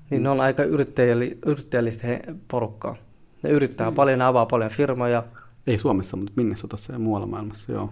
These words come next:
Speaker 1: Mut onks, m-, jos tätä tutkit-, o-, tätähän on niinku, v-, niinku tutkittu.
Speaker 2: Joo.
Speaker 1: Minkä takia somalialaistaustaiset, ää, Minnesotasta,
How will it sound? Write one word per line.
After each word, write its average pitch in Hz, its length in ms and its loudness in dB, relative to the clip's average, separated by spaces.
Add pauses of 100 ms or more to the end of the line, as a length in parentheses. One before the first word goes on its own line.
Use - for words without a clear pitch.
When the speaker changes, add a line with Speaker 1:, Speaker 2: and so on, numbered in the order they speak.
Speaker 1:
Mut 160 160 4
onks, 165 260 6
m-, 180 540 -2
jos 185 120 4
tätä 208 220 8
tutkit-, - 480 2
o-, 151 200 2
tätähän 151 380 4
on 131 100 6
niinku, 123 200 0 (120)
v-, - 140 -4
niinku 123 220 -4
tutkittu. - 520 -4
Speaker 2:
Joo. 120 240 -2 (180)
Speaker 1:
Minkä 180 260 10
takia 135 480 4 (760)
somalialaistaustaiset, 120 1300 2 (1600)
ää, 120 360 2 (180)
Minnesotasta, 127 720 0